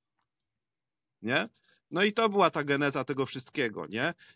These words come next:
Ja ci powiem szczerze, że ja tego potem nie, nie drążyłem tematu już dalej, bo dla mnie to nie miało jakby sensu, wiesz. Ja miałem na głowie zorganizowanie tej akcji, jak ona się udała, to tak naprawdę zamknęło jakiś tam rozdział. Następną taką akcję miałem,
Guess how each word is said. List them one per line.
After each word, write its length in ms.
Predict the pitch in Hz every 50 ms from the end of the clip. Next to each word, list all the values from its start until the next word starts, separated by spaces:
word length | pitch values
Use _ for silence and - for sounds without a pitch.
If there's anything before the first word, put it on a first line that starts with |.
| _ -
Ja 180 | 107 143 170
ci 120 | 202 - 208
powiem 260 | - 180 190 180 175
szczerze, 320 | - - - 156 156 170
że 100 | 156 156
ja 100 | 170 165
tego 240 | 165 - 180 165 170
potem 320 | - 180 170 - 180 175
nie, 100 | 170 180 175 -
nie 180 | 165 170 170
drążyłem 540 | 160 156 175 185 185 226 277 262 226 160 143
tematu 400 | - 139 139 135 127 120 - 131
już 200 | 120 117 117 120
dalej, 380 | 117 131 120 107 104 113 139 156
bo 120 | 196 208
dla 180 | 202 214 226 233
mnie 120 | 226 208
to 200 | 208 220 202 190 - _ _
nie 260 | - - 151 180 208
miało 260 | 202 190 220 214 220 214
jakby 240 | 202 190 190 190
sensu, 400 | 190 - 220 202 196 196 - 135
wiesz. 280 | 113 139 135 127 120 - _ - - - - -
Ja 160 | - 147 160
miałem 220 | 180 185 180 175 160
na 140 | 160 156
głowie 520 | 151 151 160 180 165 151 160 147 143 139 127 _ _ _ _ _ _ _
zorganizowanie 720 | - 117 143 139 139 143 147 139 147 139 135 143 143 143
tej 180 | 135 - 143 139
akcji, 720 | - 175 175 175 - - - - 165 160 156 151 147 139 135
jak 180 | 135 139 139 -
ona 180 | 156 151 151
się 160 | 147 - - 156
udała, 440 | 147 143 135 156 151 160 156 143
to 100 | 139 156
tak 160 | 139 - 139 135
naprawdę 400 | 143 135 - 147 143 135 143 135
zamknęło 480 | 131 139 135 - - 165 156 151 143
jakiś 240 | 135 123 - 131 -
tam 200 | - 127 113 131
rozdział. 500 | 156 170 180 170 156 151 156 151 147 143
Następną 540 | 147 147 139 - - 170 165 - 180 147 135
taką 240 | 147 139 - 151 -
akcję 300 | 143 160 - - 160 147
miałem, 400 | 147 147 135 135 135 131 135